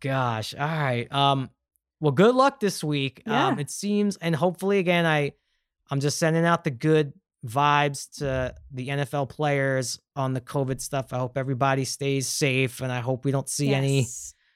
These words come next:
Speaker 1: of these outbreaks, and just trying to send good vibe, not even just as a fan of football, but as a human, sending out good vibes over there. And, um, I'm gonna start looking at bobblehead bodies for myself. Obviously, The Rock jumps out. Me, my head on The Rock's body.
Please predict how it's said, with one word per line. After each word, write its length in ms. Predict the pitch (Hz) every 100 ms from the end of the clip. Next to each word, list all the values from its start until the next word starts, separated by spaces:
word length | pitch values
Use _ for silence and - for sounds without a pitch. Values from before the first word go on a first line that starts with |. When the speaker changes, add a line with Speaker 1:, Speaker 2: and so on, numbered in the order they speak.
| _
Speaker 1:
of 140 | 143 127
these 180 | 143 139
outbreaks, 600 | 139 131 131 131 127 127
and 120 | 120
just 220 | 117 -
trying 240 | 160 156
to 60 | 170
send 340 | 170 190 165
good 160 | 127 156
vibe, 240 | 131 139
not 280 | 143 156 180
even 220 | 196 190
just 220 | 170 180 196
as 140 | 165
a 100 | 175
fan 420 | - - 165 165
of 100 | 160
football, 540 | - 147 - 147 143 139
but 160 | 135
as 120 | 135 143
a 40 |
human, 460 | - 180 160 151 151 _ _ _
sending 380 | - 151 147 151
out 280 | 147 143 131
good 180 | 143 127
vibes 460 | 135 135 135 131
over 180 | 131 123
there. 420 | 127 160 170 165 -
And, 280 | 143 135 135
um, 200 | 127 127
I'm 100 | - 196
gonna 100 | 262
start 220 | 254 175
looking 240 | 202 202
at 160 | 175 -
bobblehead 640 | 143 143 143 131 123 117 -
bodies 640 | - 110 101 98 95 - - _ _ _ _ _
for 100 | -
myself. 480 | 131 120 - 143 127
Obviously, 460 | 160 180 208 - 220
The 140 | 180
Rock 380 | 156 139 147 -
jumps 300 | 175 147 -
out. 300 | 151 143 147
Me, 320 | 135 139 139
my 220 | 127 127 131
head 180 | 131 131
on 100 | 131
The 100 | 123
Rock's 360 | 120 117 -
body. 540 | - 113 110 110 110